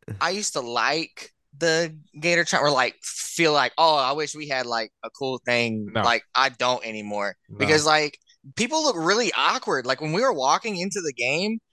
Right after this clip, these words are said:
Speaker 2: like, the crosswalk person really awkwardly, without talking to us, just looked at us and just Gator Chomped at us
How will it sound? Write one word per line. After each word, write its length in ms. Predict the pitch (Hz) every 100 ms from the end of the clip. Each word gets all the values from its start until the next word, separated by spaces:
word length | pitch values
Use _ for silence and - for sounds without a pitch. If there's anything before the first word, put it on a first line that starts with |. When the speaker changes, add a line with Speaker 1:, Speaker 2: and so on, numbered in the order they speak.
| _ -
Speaker 2:
like, 260 | 143 139
the 100 | 135
crosswalk 600 | 120 156 185 196 135 113
person 500 | - 131 117 127 113 110
really 180 | 151 147
awkwardly, 540 | 156 165 147 131 131
without 260 | 123 147 -
talking 380 | 139 147 131
to 200 | 101 110 104
us, 100 | -
just 180 | 127 123
looked 180 | 143
at 100 | 123 110
us 160 | -
and 60 | 113
just 140 | 113
Gator 240 | 107 117 110
Chomped 340 | 107 98 - 95
at 60 |
us 240 | 92 101